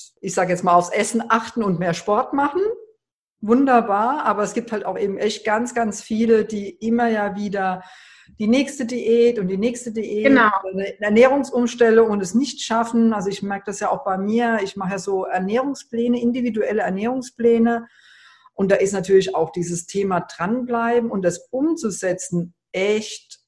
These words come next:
Speaker 1: ein Thema.
Speaker 2: Ja.
Speaker 1: Ja.
Speaker 2: Das,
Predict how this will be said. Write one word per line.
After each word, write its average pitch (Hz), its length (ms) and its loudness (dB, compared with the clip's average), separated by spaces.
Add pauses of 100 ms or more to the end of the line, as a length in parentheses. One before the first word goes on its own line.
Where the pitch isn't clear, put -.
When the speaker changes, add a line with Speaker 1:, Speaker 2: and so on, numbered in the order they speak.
(160)
Speaker 1:
ein 175 180 -2
Thema. 156 560 -10 (800)
Speaker 2:
Ja. 220 340 -2 (260)
Speaker 1:
Ja. 175 220 -12 (680)
Speaker 2:
Das, 240 280 0